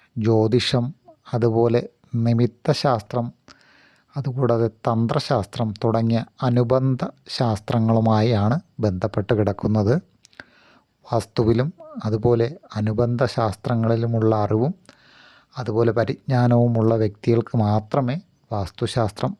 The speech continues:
ഫലപ്രദമായിട്ട് കൈകാര്യം ചെയ്യുവാൻ സാധിക്കുകയുള്ളൂ എന്ന കാര്യം മനസ്സിലാക്കണം. ഒരു സ്ഥലത്തിന് വേണ്ടി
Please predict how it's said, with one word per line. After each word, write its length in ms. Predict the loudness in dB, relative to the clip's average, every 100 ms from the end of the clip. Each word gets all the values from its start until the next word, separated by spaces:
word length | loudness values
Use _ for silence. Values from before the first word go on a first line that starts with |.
| _ -6 -2
ഫലപ്രദമായിട്ട് 1040 | 0 -2 -4 0 2 2 2 0 -2 -6 -10
കൈകാര്യം 520 | -8 -6 -4 -2 -2 -4 -2
ചെയ്യുവാൻ 440 | -2 0 2 0 -2 -10 -20 -20 -20 _ -6
സാധിക്കുകയുള്ളൂ 840 | -2 0 0 -2 0 2 2 0 -2
എന്ന 120 | -2 0
കാര്യം 240 | 0 2 0
മനസ്സിലാക്കണം. 600 | -2 -2 -2 -2 -4 -10 -12 _ _ _ _ -20 _ _ _ _ _
ഒരു 120 | 0 0
സ്ഥലത്തിന് 520 | 2 0 0 0 2 2
വേണ്ടി 280 | 2 0 -2